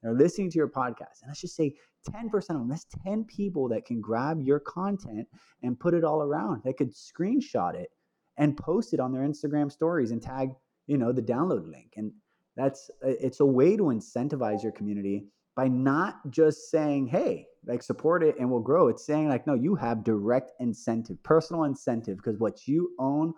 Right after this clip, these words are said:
will grow in value as this grows too." Gives them skin in the game.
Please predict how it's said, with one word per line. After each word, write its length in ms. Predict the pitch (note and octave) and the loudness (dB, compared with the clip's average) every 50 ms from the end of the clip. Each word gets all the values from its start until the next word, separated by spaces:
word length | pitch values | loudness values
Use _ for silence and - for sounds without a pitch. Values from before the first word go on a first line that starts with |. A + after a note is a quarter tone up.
| - - _ | -12 -12 _
will 100 | - A2+ | -6 -6
grow 240 | G#2 G2+ A2+ A#2+ B2 | -2 0 0 0 2
in 100 | A#2+ A2+ | 0 -2
value 380 | F#2+ G2 F#2 F#2 F2 F2+ F2+ F#2 | -2 -4 -4 -6 -8 -10 -10 -12
as 140 | F#2 - | -12 -14
this 120 | - F#2 - | -16 -18 -16
grows 280 | - F#2 - - - | -16 -16 -16 -16 -16
too." 160 | - - - - _ _ _ _ _ _ _ _ _ | -16 -16 -16 -16 _ _ _ _ _ _ _ _ _
Gives 140 | - E3 D3+ | -2 -2 0
them 80 | D3+ C3+ | -2 -4
skin 200 | - - D3+ D3 | -4 -4 -4 -4
in 60 | A#2+ | -4
the 80 | G2+ F#2+ | -4 -8
game. 240 | F2 F2 F2 E2+ | -12 -14 -18 -20